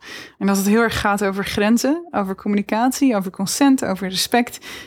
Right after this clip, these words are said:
En dat we allerlei oefeningen doen om daar als een soort laboratorium onderzoek te doen. Weet je, je kan erover praten,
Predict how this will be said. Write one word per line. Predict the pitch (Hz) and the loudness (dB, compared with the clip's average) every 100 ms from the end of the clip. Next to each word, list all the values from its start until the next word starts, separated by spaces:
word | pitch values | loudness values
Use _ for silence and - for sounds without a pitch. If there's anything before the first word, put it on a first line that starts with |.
| - | 0
En | 220 | 2
dat | 208 | 2
we | 208 | 0
allerlei | 226 214 208 | 2 2 0
oefeningen | 214 214 202 196 | -2 0 0 0
doen | 208 196 190 | 0 0 0
om | 196 | 0
daar | 196 196 196 190 | 2 2 0 -2
als | - 220 | -2 0
een | 214 | 0
soort | - 208 | 0 0
laboratorium | 220 220 208 202 262 247 214 202 202 - - - | 0 0 -2 0 0 2 2 0 -2 -6 -20 -4
onderzoek | 285 302 262 226 | 2 4 4 0
te | - 185 | -2 -4
doen. | 175 180 | -2 0
Weet | 233 | 0
je, | 285 | 0
je | 262 | -2
kan | - 240 | 0 0
erover | 226 220 208 | 2 0 -2
praten, | - 269 311 294 | 0 2 2 2